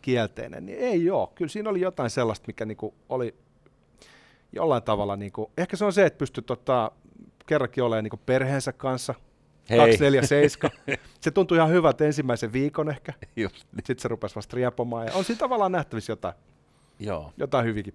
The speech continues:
Speaker 1: puolia.
Speaker 2: Mut se on, mikä on mielenkiintoista nyt näissä, muuten näissä uusissa määräyksissä, että tässä mitä, mitä tuli yli kahdenkymmenen hengen huvitapahtumia. Niin jännä virus sinänsä, että esimerkiksi ravintola, missä on yli kaksikymmentä ihmistä,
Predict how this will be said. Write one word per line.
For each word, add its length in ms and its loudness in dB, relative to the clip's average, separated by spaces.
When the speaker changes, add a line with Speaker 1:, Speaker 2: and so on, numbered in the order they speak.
Speaker 1:
puolia. 220 -16
Speaker 2:
Mut 140 -4
se 100 6
on, 80 4
mikä 300 2
on 60 6
mielenkiintoista 500 0
nyt 120 -10
näissä, 200 -6
muuten 220 -6
näissä 180 -4
uusissa 260 -8
määräyksissä, 720 0
että 240 -10
tässä 260 -6
mitä, 320 -4
mitä 240 -6
tuli 320 -4
yli 160 -6
kahdenkymmenen 580 -6
hengen 300 -6
huvitapahtumia. 1080 -8
Niin 600 0
jännä 200 4
virus 360 2
sinänsä, 380 -4
että 300 -10
esimerkiksi 760 -6
ravintola, 480 -2
missä 220 -6
on 20 -4
yli 80 -8
kaksikymmentä 440 -10
ihmistä, 320 -16